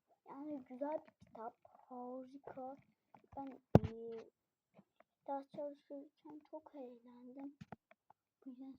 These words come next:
sizin de öyle istiyorum. Piknikte buldum.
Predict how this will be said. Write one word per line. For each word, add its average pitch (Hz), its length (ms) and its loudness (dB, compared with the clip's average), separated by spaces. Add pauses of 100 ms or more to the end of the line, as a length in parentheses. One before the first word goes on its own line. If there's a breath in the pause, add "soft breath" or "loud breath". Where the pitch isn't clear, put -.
sizin 254 380 -10
de 262 40 -10
öyle 226 180 -14
istiyorum. 220 1300 -12 (1400)
Piknikte - 720 6
buldum. - 560 -2